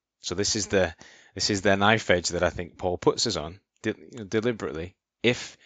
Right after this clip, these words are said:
if it's not true, the generic benefits are ultimately useless. We, m-, we should really stop.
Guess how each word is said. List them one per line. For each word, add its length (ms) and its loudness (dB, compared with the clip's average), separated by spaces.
if 80 -20
it's 140 -2
not 160 2
true, 360 0
the 100 -2
generic 500 4
benefits 680 0
are 140 2
ultimately 480 -2
useless. 560 -8
We, 60 -6
m-, 160 -10
we 160 -4
should 180 -4
really 220 0
stop. 400 -10